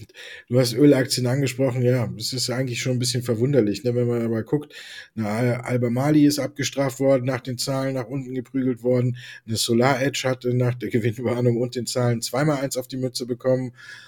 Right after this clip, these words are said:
Und wenn wir uns das noch angucken, ein, äh, <laughs> eine Ørsted sorgt auch gerade nicht für Freude, äh, in der Wind-, äh, Energiebranche. Also da ist da halt zurzeit so ein bisschen der Wurm drin. Und ich glaube, dass diese, äh,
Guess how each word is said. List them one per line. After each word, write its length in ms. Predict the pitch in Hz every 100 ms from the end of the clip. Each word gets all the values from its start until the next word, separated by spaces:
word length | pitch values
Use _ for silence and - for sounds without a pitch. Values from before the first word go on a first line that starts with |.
| _ _
Und 380 | 139 127 127 123
wenn 320 | 127 120 123
wir 60 | 123
uns 160 | 123
das 160 | 123 120
noch 160 | 127 117
angucken, 640 | 135 135 127 127 127 127
ein, 360 | 120 123 120 117
äh, 220 | 117 110 - - _ _ - - _ - 139 143 -
<laughs> 0 |
eine 280 | 117 117 110
Ørsted 480 | 113 147 - 143 131
sorgt 360 | 120 131 131
auch 180 | 127 -
gerade 300 | 123 123 120
nicht 160 | 120 -
für 100 | 117
Freude, 520 | - 117 123 123 123 - - -
äh, 260 | 110 120 120
in 80 | 120
der 180 | 117
Wind-, 200 | 120 151
äh, 340 | 107 123 120 117 110 -
Energiebranche. 840 | - 117 113 110 117 110 127 131 139
Also 260 | 123 120
da 300 | 113 120 127 120 - - -
ist 180 | - 135
da 100 | 135
halt 180 | 139 143
zurzeit 380 | 135 - 139 135
so 80 | 131
ein 60 |
bisschen 240 | 127 139 123
der 160 | 113
Wurm 240 | 120 156 151
drin. 200 | 143 143
Und 100 | 127
ich 140 | -
glaube, 240 | 135 139
dass 180 | 131 120
diese, 400 | 120 131 139 127 - - _ _
äh, 360 | 120 131 131